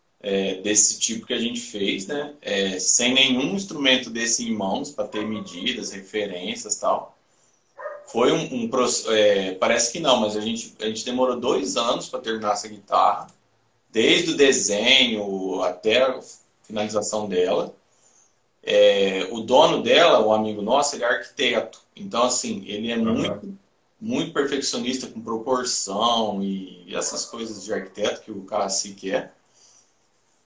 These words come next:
Speaker 1: E, assim, lógico, é um shape que foi baseado em algum shape? Foi. Mas, é, aquela lá eu considero que foi o nosso primeiro trabalho autoral, assim.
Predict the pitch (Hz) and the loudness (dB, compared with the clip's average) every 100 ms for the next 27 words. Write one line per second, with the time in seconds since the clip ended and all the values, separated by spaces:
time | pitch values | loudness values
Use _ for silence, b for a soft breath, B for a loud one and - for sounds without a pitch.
0 | _ - 110 113 131 - 131 113 208 180 | _ -6 0 4 4 4 -2 6 8 8
1 | - - - - - - - - 147 143 | 6 -2 -12 -2 0 2 0 2 2 2
2 | 127 104 - _ _ _ _ _ - - | -2 -6 -8 _ _ _ _ _ -10 -2
3 | 120 113 110 110 113 110 110 104 107 101 | 4 6 4 4 4 4 2 -2 -4 -6
4 | - 113 95 - - - - - _ _ | -6 -6 -8 -10 -2 0 0 -2 _ _
5 | _ _ _ _ _ 101 107 110 113 - | _ _ _ _ _ 2 4 4 2 -2
6 | - 123 117 113 110 107 101 - 117 120 | 0 0 2 4 6 6 4 2 0 2
7 | 131 156 143 131 143 - 190 202 254 226 | 6 8 8 8 6 2 0 0 0 6
8 | 131 131 - 160 160 165 156 156 - 143 | 8 6 4 -6 -4 0 0 0 -4 -6
9 | 139 165 160 165 147 - 190 208 160 127 | -4 -2 4 4 4 -2 -2 2 6 6
10 | - - 98 | 4 -6 -12